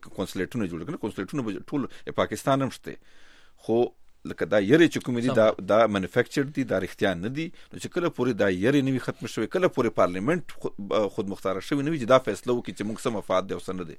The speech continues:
Speaker 2: پیر صاحب، ختمه زه د پاکستان دریځ ضرور ویل غواړم. ما دې ځای کې د پاکستان دریځ خپله اردوونکو ته زه ویل غواړم او هغه دا دی. یو خو د پاکستان د پوځ دریځ دا دی چې دی د ښه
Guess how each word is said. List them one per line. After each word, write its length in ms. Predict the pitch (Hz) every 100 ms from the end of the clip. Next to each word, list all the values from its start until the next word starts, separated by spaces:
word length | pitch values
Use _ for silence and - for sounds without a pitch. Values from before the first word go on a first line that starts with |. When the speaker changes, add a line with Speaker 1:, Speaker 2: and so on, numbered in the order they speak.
| 202
Speaker 2:
پیر 120 | 190
صاحب، 180 | 208 208
ختمه 240 | 202 196 143
زه 100 | 196
د 60 | 196
پاکستان 340 | 214 170 208 185
دریځ 240 | 185 160
ضرور 160 | 180 165
ویل 200 | 143 131
غواړم. 180 | 135 131
ما 40 | 151
دې 40 | 135
ځای 100 | 139
کې 140 | 143
د 100 | 147 135
پاکستان 360 | 131 170 165
دریځ 240 | 156 170 -
خپله 100 | 165
اردوونکو 320 | 143 165 143
ته 40 | 135
زه 100 | 143
ویل 140 | 143 131
غواړم 220 | 143 160
او 100 | 147
هغه 160 | 127 120
دا 100 | 107
دی. 80 | 92 - - - - 175
یو 120 | 214
خو 180 | 202 202 196
د 100 | 143 135
پاکستان 540 | 135 135 175 180 156
د 160 | 156 156 156 - - - -
پوځ 200 | 196 175 131
دریځ 180 | 147 147 123
دا 80 | 104 92
دی 100 | 80 - - - - - -
چې 80 | - 151
دی 160 | 202 208 202 - - - 131 151
د 160 | 135
ښه 180 | - 214